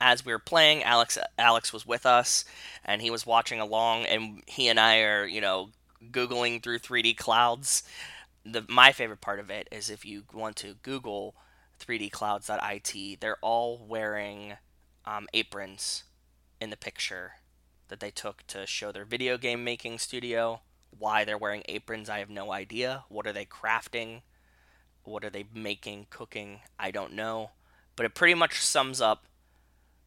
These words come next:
what I feel about that going on. And they also made some other games, and we found one that looked pretty much identical to what Spy Racers was.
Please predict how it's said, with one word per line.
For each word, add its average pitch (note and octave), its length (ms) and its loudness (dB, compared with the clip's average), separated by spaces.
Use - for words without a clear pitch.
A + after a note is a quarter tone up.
what G#2+ 140 -2
I G#2+ 60 4
feel G2+ 220 -6
about G2 360 -6
that - 340 -12
going B1+ 220 -10
on. G#1+ 180 -12
And D#3+ 160 8
they F3 140 12
also F#3+ 280 4
made G3 200 0
some D3+ 100 -2
other C3 180 6
games, C#3 480 2
and A#2 360 2
we B2 120 -2
found B2 440 4
one B2 180 0
that A2+ 180 0
looked - 300 -6
pretty C#3 400 0
much B2+ 320 0
identical A2 560 0
to - 120 -8
what G#2+ 340 -2
Spy - 260 0
Racers G#2+ 460 -4
was. G#2 580 0